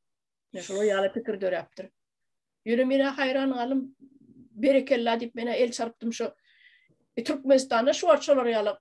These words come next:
uruş yglan ediläýse, gapdalnak islendik döwlet. E, Awganistan bolsun, islendik döwlet uruş yglan edile-, ediläýän ýagdaýyny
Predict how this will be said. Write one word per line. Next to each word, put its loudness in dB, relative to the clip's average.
uruş -8
yglan 6
ediläýse, 4
gapdalnak -4
islendik 0
döwlet. 2
E, -10
Awganistan -2
bolsun, -8
islendik -2
döwlet 2
uruş -4
yglan 2
edile-, 2
ediläýän 0
ýagdaýyny -4